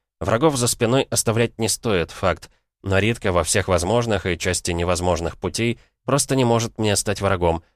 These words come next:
Даже неприятности причинить не сможет. Она могла предать, что и сделала. Но предать может только тот, кому доверяешь. При этом именно ко мне у неё вражды-то быть не может.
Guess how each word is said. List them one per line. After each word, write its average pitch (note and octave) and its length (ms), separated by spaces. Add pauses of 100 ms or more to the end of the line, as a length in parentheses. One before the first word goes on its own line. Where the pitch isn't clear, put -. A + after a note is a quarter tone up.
(220)
Даже G2 240
неприятности G2+ 640
причинить E2 580
не E2 80
сможет. E2 460 (320)
Она F#2+ 180
могла G#2 280
предать, F#2+ 400
что - 180
и F2+ 80
сделала. E2+ 520 (340)
Но G#2 120
предать A#2 340
может B2 300
только A2+ 280
тот, A#2 180
кому A2+ 220
доверяешь. F#2+ 600 (300)
При F#2 140
этом F2+ 260
именно F2 300
ко E2+ 140
мне G2 180
у F#2 80
неё E2 240
вражды-то D#2 500
быть D#2 240
не E2+ 80
может. E2 380